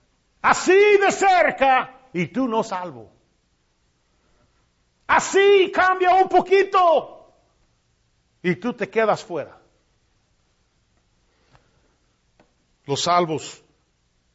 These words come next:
pero con dificultad. Y tú sabes, aun cuando llega el evangelio, bien explicado y bien entendido y a las letras tan claramente puestas en su idioma y te ponen enfrente de ti,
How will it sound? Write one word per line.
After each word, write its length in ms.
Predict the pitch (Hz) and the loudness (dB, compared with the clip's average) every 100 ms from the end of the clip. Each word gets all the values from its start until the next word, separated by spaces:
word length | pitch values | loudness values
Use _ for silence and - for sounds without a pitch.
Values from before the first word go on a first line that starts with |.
| _ _ | _ _
pero 180 | 151 135 | -8 -6
con 180 | 143 135 | -6 -8
dificultad. 520 | 131 113 117 - - _ _ _ _ _ _ _ _ _ _ _ _ _ _ _ _ _ _ _ _ _ _ _ _ _ | -12 -18 -18 -18 -20 _ _ _ _ _ _ _ _ _ _ _ _ _ _ _ _ _ _ _ _ _ _ _ _ _
Y 100 | 147 | -16
tú 120 | 254 | -12
sabes, 600 | 233 247 254 254 - - _ _ _ _ _ _ | -6 -2 -2 -4 -12 -20 _ _ _ _ _ _
aun 340 | 151 196 262 | 0 2 0
cuando 280 | 220 202 175 | 0 0 0
llega 340 | 151 190 214 202 | -2 -2 0 0
el 60 | |
evangelio, 640 | 196 175 151 170 175 180 - _ _ _ _ _ _ _ _ _ _ _ _ _ | 0 -4 -4 -6 -6 -10 -16 _ _ _ _ _ _ _ _ _ _ _ _ _
bien 460 | 123 110 220 277 277 | -16 -2 0 0 0
explicado 840 | 262 - - 208 208 214 208 196 | -2 -4 -6 -4 0 0 2 2
y 60 | 185 | -2
bien 280 | 143 214 220 | -4 -6 -6
entendido 720 | 208 - 175 170 202 208 202 | -8 -4 -6 -4 -6 -4 -2
y 100 | 175 | 0
a 200 | 175 170 | 2 2
las 240 | 170 151 | 0 -2
letras 480 | 160 202 220 214 - | -2 -2 0 -2 0
tan 200 | 196 190 | -2 -2
claramente 720 | - 196 202 196 190 196 190 | -4 -2 0 -2 -4 -6 -8
puestas 500 | - 196 - 196 - - | -6 -8 -6 -8 -10 -10
en 200 | 156 135 | -10 -10
su 560 | - - 269 269 269 269 | -14 -12 -10 -10 -10 -14
idioma 680 | 247 190 202 208 214 214 | -12 -6 0 0 0 -4
y 100 | 208 | -6
te 180 | - 170 | -8 -10
ponen 380 | - 220 226 190 | -4 -2 -2 -6
enfrente 460 | 156 - 302 330 302 | -8 -2 -2 -2 -8
de 120 | 277 | -8
ti, 420 | 214 226 214 | -4 -2 -2